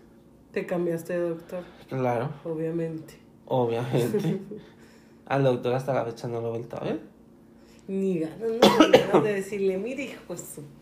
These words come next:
Speaker 2: Ay, ¿pa' qué? <coughs> Mucha gente nos llegó a decir que por qué no demandábamos, que por qué no hacíamos nada. La verdad, mm, ni ganas de, ni fuerzas, ni interés.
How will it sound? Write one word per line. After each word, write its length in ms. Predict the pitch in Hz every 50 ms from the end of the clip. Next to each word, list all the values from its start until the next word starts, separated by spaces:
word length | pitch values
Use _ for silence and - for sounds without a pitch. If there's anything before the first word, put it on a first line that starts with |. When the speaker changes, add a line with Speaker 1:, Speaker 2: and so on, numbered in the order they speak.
| - - - -
Speaker 2:
Ay, 200 | - - 120 120
¿pa' 200 | 120 - 135 135
qué? 120 | - - - - - - - - - - - - - - - -
<coughs> 600 | 214 208 - - 202 147 135 - - - - -
Mucha 180 | 160 143 185 185
gente 240 | 185 170 160 175
nos 100 | 175 165
llegó 140 | 147 147 139
a 60 | 139
decir 160 | 143 143 151 143
que 100 | 156 147
por 180 | 143 143 139
qué 120 | - 139 127
no 100 | 127 123
demandábamos, 800 | 123 117 117 143 160 139 139 170 190 190 185 180 175 175 170 165
que 140 | - -
por 160 | 123 - 131 -
qué 80 | 127 127
no 60 | 127
hacíamos 360 | 127 - 135 127 123 127 127
nada. 320 | 147 165 170 165 165 165 - - - - - - - - - - - - - - - - - - - - -
La 160 | - - 165
verdad, 400 | 165 160 156 156 160 160 156 160 - - - - - - - - - - - - - - - - - - - - - -
mm, 460 | 160 165 165 165 165 160 156 151 147
ni 140 | 147 143 135
ganas 360 | 127 120 107 139 147 160 156 156 156 151 147 143 143
de, 380 | 139 131 131 127 123 123 120 117 123 135 - - - - - - - - - -
ni 160 | 139 139 135
fuerzas, 580 | 127 - - 131 127 120 - - 151 147 151 151
ni 540 | 151 147 143 139 131 127 123 120 117 117 117
interés. 560 | 117 120 113 - 120 113 - - - - -